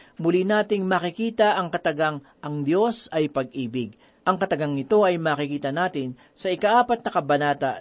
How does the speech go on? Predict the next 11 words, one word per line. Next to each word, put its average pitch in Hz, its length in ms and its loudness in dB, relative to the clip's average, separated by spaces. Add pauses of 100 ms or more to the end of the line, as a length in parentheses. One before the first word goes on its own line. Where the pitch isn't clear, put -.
dito 190 240 0
sa 170 80 -4
sulat 190 480 0
ni 139 80 -4
Apostol 131 400 -8
Juan, 185 400 2 (240)
talatang 214 480 4
walo 220 480 4
at 156 160 -6
talatang 156 480 0
labing-anim. 123 720 -4